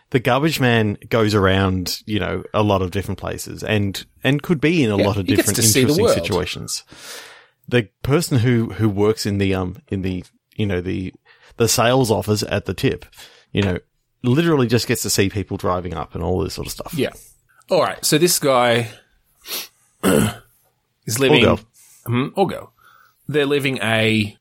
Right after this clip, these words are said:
Speaker 2: tedious life until the hero's journey calls them and they get a call to adventure. Do they find something in the tip that, that,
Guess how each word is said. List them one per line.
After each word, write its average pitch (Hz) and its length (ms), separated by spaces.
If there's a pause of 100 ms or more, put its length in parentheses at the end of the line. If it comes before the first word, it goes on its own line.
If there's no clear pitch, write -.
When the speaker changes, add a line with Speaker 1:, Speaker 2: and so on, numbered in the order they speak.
Speaker 2:
tedious 110 480
life 71 400 (500)
until 120 280
the 117 80
hero's 120 380
journey 98 320
calls 87 280
them 87 140
and 87 100
they 90 60
get 87 140
a 85 60
call 98 240
to - 140
adventure. 78 500 (360)
Do 131 100
they 123 140
find 123 480
something 185 320
in 185 80
the 175 80
tip 185 280 (880)
that, 123 340 (100)
that, 123 240